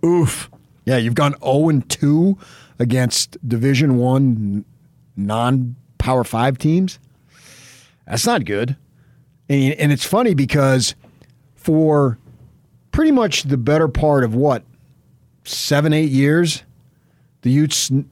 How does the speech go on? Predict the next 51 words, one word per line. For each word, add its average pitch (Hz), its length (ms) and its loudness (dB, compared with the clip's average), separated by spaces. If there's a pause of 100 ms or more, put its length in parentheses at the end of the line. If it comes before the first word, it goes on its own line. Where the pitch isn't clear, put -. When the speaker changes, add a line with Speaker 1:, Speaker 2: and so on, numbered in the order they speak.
(140)
Speaker 2:
media-wise, 139 1000 2
has 117 80 -4
been 120 200 0
nothing 135 260 0
but 123 100 -2
love. 101 460 -10 (1900)
Well, 120 180 0
Speaker 1:
There 170 140 2
would - 80 2
Speaker 2:
you 170 120 2
Speaker 1:
be 170 60 2
Speaker 2:
start - 160 2
Speaker 1:
very 202 140 0
Speaker 2:
out 190 60 0
Speaker 1:
little 190 200 2
Speaker 2:
oh 175 60 0
and 165 80 2
two 175 60 2
Speaker 1:
love. 170 300 0
Speaker 2:
at 127 100 -4
this 165 240 0
level? 180 440 2
Speaker 1:
Yeah, 87 360 -2
there'd 135 120 0
be 127 120 0
very 139 260 2
little 135 220 2
Speaker 2:
Yeah. 131 80 0
Speaker 1:
love. 117 340 -2 (140)
Speaker 2:
What's 165 180 -2
up 247 100 2
with - 100 0
Speaker 1:
You've, 151 100 2
Speaker 2:
you 262 120 2
guys? 110 360 0
Speaker 1:
you've 127 120 2
lost 147 300 0
one 143 320 2
non-conference 131 720 0
game 113 280 2
in 101 80 2
a 98 60 0
decade, 95 460 0
and 98 160 2
then 104 120 0
you 101 120 0
lose 98 200 -2
two 120 180 -2
in 113 80 0
eight 107 180 0
days? 110 440 -2